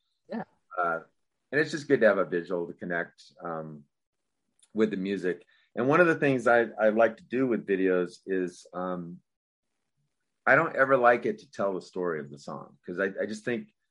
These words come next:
Speaker 2: you know, growing up, I never had videos. I listened to the song, and the songs would always spark imagination in my own hand. You know, songs that
Speaker 1: Like,
Speaker 2: I
Speaker 1: like a
Speaker 2: really
Speaker 1: book, like a book, and then being a mo-, movie, you're like, "That's not what I was thinking it was." <laughs>
Speaker 2: Uh, and then,
Speaker 1: You know?
Speaker 2: but then,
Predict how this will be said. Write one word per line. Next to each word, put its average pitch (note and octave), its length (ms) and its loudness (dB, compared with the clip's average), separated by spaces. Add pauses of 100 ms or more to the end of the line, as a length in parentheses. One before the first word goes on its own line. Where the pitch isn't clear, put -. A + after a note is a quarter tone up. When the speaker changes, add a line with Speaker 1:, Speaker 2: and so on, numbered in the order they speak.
(600)
Speaker 2:
you A2+ 80 -4
know, G#2 140 0
growing A#2 340 2
up, A2 220 2
I G2+ 100 2
never A#2 200 -2
had D#2+ 220 -4
videos. C#2+ 560 -8
I F2+ 100 -4
listened G#2+ 320 -4
to F2 60 -6
the E2+ 80 -8
song, G#2+ 300 -2
and F#2+ 100 -2
the - 60 -10
songs A#2 480 -4
would - 160 -14
always F#2+ 580 -2 (720)
spark G2 360 0
imagination F2+ 640 -6
in D2+ 80 -14
my D#2 140 -10
own F#2 200 -8
hand. E2+ 260 -12
You G#2 60 -4
know, G2 80 -2
songs G#2 320 -4
that F2+ 100 -4
Speaker 1:
Like, B2 120 2
Speaker 2:
I F#2+ 60 -2
Speaker 1:
like A#2 160 6
a - 20 8
Speaker 2:
really C#3+ 100 8
Speaker 1:
book, D3 240 8
like C3+ 140 0
a B2+ 60 4
book, C3 200 4
and A2+ 100 2
then A#2 140 2
being A2+ 160 0
a A2+ 60 0
mo-, A#2 180 0
movie, B2 280 0
you're A2 100 2
like, A2 260 2 (420)
"That's - 160 -14
not G3 140 2
what E3+ 80 4
I D#3+ 80 4
was D3+ 100 0
thinking F#3+ 300 -2
it A#2+ 100 2
was." G2 480 2
<laughs> - 40 -2 (480)
Speaker 2:
Uh, F2 160 -8 (400)
and C#3 80 -2
then, D3+ 180 2
Speaker 1:
You A2 80 2
know? G#2 120 4
Speaker 2:
but G#2 80 -2
then, - 80 2